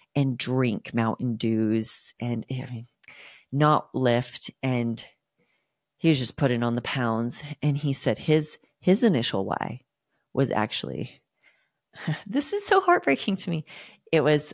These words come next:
um, "I wanna be able to tie my shoelaces without <laughs> feeling like it was, like, a, a huge chore."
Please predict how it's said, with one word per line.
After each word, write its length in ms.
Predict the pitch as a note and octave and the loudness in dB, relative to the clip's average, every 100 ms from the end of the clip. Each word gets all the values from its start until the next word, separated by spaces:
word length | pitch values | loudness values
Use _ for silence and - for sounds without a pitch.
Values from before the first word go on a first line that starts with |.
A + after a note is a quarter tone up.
| - | -4
um, 360 | C#3+ A#2+ A#2+ - _ _ _ _ - | -2 -2 -4 -8 _ _ _ _ -8
"I 60 | D#3 | -4
wanna 320 | D3 E3+ F#3+ | 0 2 2
be 220 | F3 E3 | 2 2
able 220 | D3+ C#3 C3+ | 2 0 -2
to 380 | - B2+ A#2+ - _ _ - | -4 -2 -2 -4 _ _ -14
tie 260 | - C3 A#2+ | -6 -2 -2
my 160 | A2+ | -2
shoelaces 720 | A#2+ - A2 - - - - - _ _ _ _ _ _ _ _ _ - | -4 -4 -4 -6 -14 -16 -18 -20 _ _ _ _ _ _ _ _ _ -6
without 640 | D3 D#3+ D#3 - C#3 - | 2 2 2 2 2 0
<laughs> 60 | - | 2
feeling 360 | G3+ G3 F3 F3+ | 4 4 4 2
like 420 | D3+ E3+ - - - - - - | 2 0 -2 -16 -20 -20 -20 -2
it 220 | D#3+ D#3+ | 2 2
was, 500 | - D#3 - - - - _ | 2 0 0 -6 -8 -12 _
like, 180 | - C#3+ | -2 -2
a, 140 | D3+ C#3 | -2 -2
a 60 | D3+ | -2
huge 960 | C3+ - - C#3+ C#3+ C#3 - - - - _ _ _ _ _ _ _ _ _ | -2 -6 0 4 6 4 0 -8 -10 -14 _ _ _ _ _ _ _ _ _
chore." 560 | - - C#3+ C3+ B2 C#3 | -8 -2 2 4 2 -2